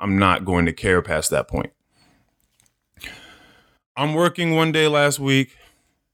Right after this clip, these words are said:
There is a restaurant that you have to pass in the whole establishment that I work in. There's a restaurant you have to pass in order to get to my restaurant.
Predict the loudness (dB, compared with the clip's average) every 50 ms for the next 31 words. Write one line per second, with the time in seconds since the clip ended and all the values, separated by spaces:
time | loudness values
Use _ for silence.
0 | _ _ _ _ _ _ _ _ -20 _ _ _ _ _ _ -4 -2 0 2 2
1 | 2 2 0 -2 -2 -2 -2 -2 0 0 -2 -4 -4 -4 -2 0 0 0 0 -2
2 | -2 -4 -4 -4 -4 -2 0 2 2 2 2 0 -4 -2 0 0 0 -2 -6 -8
3 | -8 -8 -8 -6 -2 0 0 2 2 0 0 -2 -4 -6 -6 _ _ _ _ _
4 | _ _ -4 -2 0 0 0 0 -2 -2 -2 -2 -2 -4 _ _ _ -20 -12 -4
5 | -2 0 0 0 -2 -4 -4 -2 0 0 0 0 -2 -4 -4 -4 -4 -4 -4 -2
6 | -2 0 0 2 0 0 0 -2 -4 -6 -6 -6 _ _ _ _ _ _ -4 -2
7 | -2 -2 -4 -2 -2 -2 -2 -2 -4 -4 -2 -2 0 0 0 0 0 0 -2 -2
8 | -4 -10 -12 -8 -4 0 0 2 2 0 -2 -4 -6 -2 0 2 2 2 2 0
9 | -2 -4 -8 -8 -8 -4 -2 0 0 0 -2 -10 -8 -4 -2 0 2 2 2 2
10 | 2 0 0 -2 -2 -2 -2 -4 -4 -4 -4 -4 -6 -8